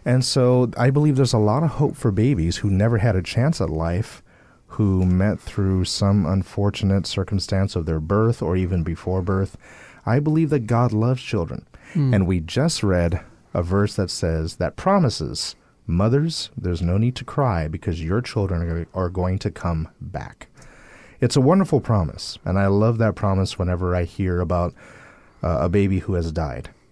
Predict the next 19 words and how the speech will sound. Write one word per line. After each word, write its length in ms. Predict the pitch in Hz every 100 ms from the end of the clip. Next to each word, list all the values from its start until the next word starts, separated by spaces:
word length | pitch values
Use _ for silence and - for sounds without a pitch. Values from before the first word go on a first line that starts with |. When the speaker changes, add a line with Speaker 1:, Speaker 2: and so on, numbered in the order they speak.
| -
Speaker 2:
Mm. 320 | 151 131 120
Speaker 1:
And 140 | 82 80
so 160 | 90
let's 300 | 87 95 -
just 260 | 92 - -
thank 240 | 92 78
God 220 | 85 80
for 120 | - 82
that. 240 | 76 -
Thank 280 | - 113 117
God 220 | 101 95 85
that 200 | 82 85
there 180 | 98
can 400 | 101 - 120 127
be 160 | 104 98
salvation 640 | - 98 90 90 85 90
and 180 | 80 107
eternal 420 | 117 - 117 113
life 320 | 92 78 80